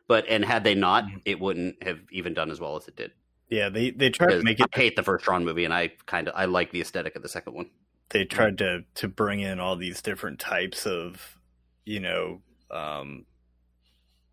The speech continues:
Speaker 2: different kinds of artists from, from, and tried to make it this whole, you have Daft Punk with the biggest electronic acts in the world, and then you have, like,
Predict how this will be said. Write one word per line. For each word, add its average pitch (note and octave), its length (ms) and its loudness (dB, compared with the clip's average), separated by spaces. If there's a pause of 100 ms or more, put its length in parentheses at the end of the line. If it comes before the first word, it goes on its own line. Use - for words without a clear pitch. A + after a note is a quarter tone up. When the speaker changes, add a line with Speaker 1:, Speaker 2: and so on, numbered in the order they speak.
(160)
Speaker 2:
different A#2 300 2
kinds G#2 200 2
of G2+ 100 -2
artists A2 580 4
from, F#2+ 560 -6
from, G2 300 -10
and G2+ 200 -4
tried A2+ 240 -2
to G#2 60 -4
make G#2 240 -4
it A#2 120 -4
this - 140 -6
whole, G2 560 0 (1040)
you G#2+ 220 -4
have A2+ 220 0
Daft B2 300 2
Punk G2+ 260 -2
with G#2 120 -4
the G2+ 60 -4
biggest G#2+ 320 -4
electronic A2 540 -2
acts A#2 240 -2
in A#2+ 60 -6
the B2 60 -4
world, B2+ 280 2
and G2 100 -6
then G#2 80 -6
you G#2 140 -4
have, G#2 460 -2
like, G2+ 380 -6